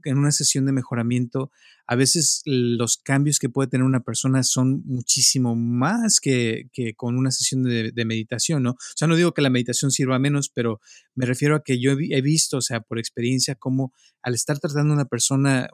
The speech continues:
eh, frente a frente o por teléfono o en videollamada,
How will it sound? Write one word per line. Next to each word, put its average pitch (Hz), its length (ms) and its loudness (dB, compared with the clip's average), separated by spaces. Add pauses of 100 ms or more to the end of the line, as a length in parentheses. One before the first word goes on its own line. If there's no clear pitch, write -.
(120)
eh, 113 680 -2
frente 135 260 0
a 131 40 0
frente 135 420 0
o 117 200 0
por 110 200 -12
teléfono 127 560 0
o 113 180 -2
en 107 80 -6
videollamada, 113 600 -2